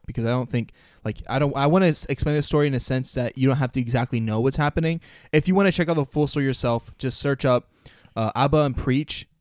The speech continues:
and Fresh and Fit. Fresh and Fit are a YouTube duo.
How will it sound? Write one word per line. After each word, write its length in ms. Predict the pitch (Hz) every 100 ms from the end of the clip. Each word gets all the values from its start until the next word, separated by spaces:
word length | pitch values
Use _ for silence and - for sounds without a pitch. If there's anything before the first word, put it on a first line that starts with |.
| _
and 360 | 123 123 120 113
Fresh 460 | _ - 135 131 -
and 140 | 117
Fit. 320 | - - 80 - _ _ _ - _ _
Fresh 260 | 165 175
and 100 | 208
Fit 280 | - 170 - - _
are 280 | 131 127 123 - _
a 180 | 127 117
YouTube 340 | 131 151 135 123
duo. 360 | 120 110 110